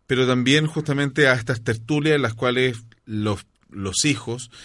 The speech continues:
comienzan a incorporar su capital cultural incorporado, digamos, las, que es un capital no solamente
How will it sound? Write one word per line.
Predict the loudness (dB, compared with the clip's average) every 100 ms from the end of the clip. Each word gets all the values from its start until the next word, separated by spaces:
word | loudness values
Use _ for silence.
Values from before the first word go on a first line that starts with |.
| -20 -20 _
comienzan | -2 0 2 2 0
a | 0
incorporar | -2 -4 -2 -2
su | 0 -2
capital | -2 0 -2
cultural | -2 -8 -6 -2 -2
incorporado, | -2 -4 -6 -4 2 2 2
digamos, | -2 -2 -4 -4
las, | -6 -10 -20 -16
que | -10
es | -8
un | -8 -10
capital | -10 -8 -6 -6
no | -6
solamente | -4 -6 -6 -8